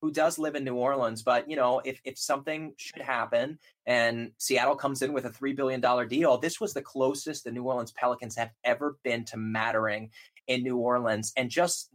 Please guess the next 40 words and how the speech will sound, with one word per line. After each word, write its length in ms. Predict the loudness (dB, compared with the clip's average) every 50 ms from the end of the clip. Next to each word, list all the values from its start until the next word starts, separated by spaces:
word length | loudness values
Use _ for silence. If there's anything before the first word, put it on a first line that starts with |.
| 0
just 200 | 2 2 2 2
the 80 | 0 2
way 180 | 4 4 4 4
that 100 | 0 -6
the 60 | -8
game 480 | -4 -2 0 2 2 2 0 0 -4 -10 _ _ _ _ _ _
crested 680 | -10 -4 0 2 2 2 0 -2 0 2 2 2 2
with 180 | 0 0 4 4
us 180 | 4 4 2
beating 260 | 0 0 0 0 -2
the 60 | -4 -4
second 380 | 0 2 2 2 0 -4 0
best 280 | 2 2 2 2 0 -6
team 420 | -6 -4 -2 -2 -2 -2 -4 -6 -10 -20 -20 _ _ _ 0
in 160 | 0 2 2
the 80 | 2
world 540 | 2 2 2 2 6 8 8 8 8 6 4 0
in, 180 | 0 0 0 0 -2
in 120 | -2 -2 -2
front 300 | 0 2 2 4 4 4
of 80 | 2
guys 240 | 4 2 2 4 2
like 140 | 0 -2 0 0
Eric 220 | 2 2 2 0
Gordon, 260 | 2 2 2 2 0
Trevor 420 | -4 -2 2 2 2 4 4 0 2
Ariza, 440 | 0 0 -2 -2 -2 0 0 0 0 -2
Chris 320 | -6 -6 -6 -4 -4 -6
Paul, 520 | -10 0 4 6 6 6 6 6 4 2 -2 _ _ _ -18 _
um, 280 | 0 2 4 4 2 0 -2
and 140 | -6 -6 -2
Ryan 260 | 0 0 0 0 -2
Anderson, 340 | -4 -4 -4 -6 -6 -4 0
all 120 | 0 0
these 180 | 0 -2 -8 -10
former 400 | -14 _ -4 -2 -2 0 0 -4
Hornets 500 | -4 -4 -4 -2 -2 -2 -4 -8 -10 -10
and 140 | -12 -10 -6
former 260 | -4 -2 -2 -2 -4
Pelicans 640 | -4 -4 -2 -2 -2 -4 -6 -6 -6 -6 -8 -8